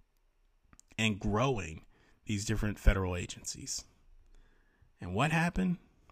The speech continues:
Well, that's exactly what happened. Budgets grew and more legislation hit the floor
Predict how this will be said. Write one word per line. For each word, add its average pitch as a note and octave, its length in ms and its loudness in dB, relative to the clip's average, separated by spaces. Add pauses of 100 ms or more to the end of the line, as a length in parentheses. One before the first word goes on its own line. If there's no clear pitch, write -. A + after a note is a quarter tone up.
Well, G3+ 460 0
that's F#3+ 220 -4
exactly D#3+ 440 2
what A2 120 4
happened. G2+ 420 0
Budgets G2+ 400 0
grew F3 520 8 (720)
and F#3+ 600 0
more D3 240 2
legislation D#3+ 920 0
hit C3+ 220 2
the - 60 -6
floor A2+ 640 2